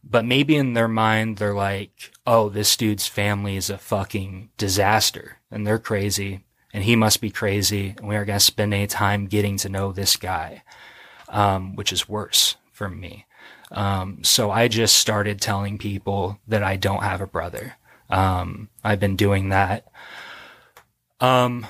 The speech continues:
a long time. I'm twenty-nine now, which means this is the first year that I've spent more time on this planet without a brother than I have with a brother. Um, and, uh, I'm older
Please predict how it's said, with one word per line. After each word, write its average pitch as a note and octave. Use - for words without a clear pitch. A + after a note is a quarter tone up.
a C3
long C#3+
time. D#3
I'm A#2
twenty-nine B2
now, G#2+
which A#2
means A2+
this A#2
is A2+
the G#2
first -
year G#2
that G#2+
I've G#2+
spent -
more A2+
time A2
on A2
this A2
planet G#2
without B2
a C3+
brother G#2+
than G#2+
I G#2+
have G#2+
with C#3+
a -
brother. E2+
Um, G2+
and, G#2
uh, F#2+
I'm G#2+
older A2+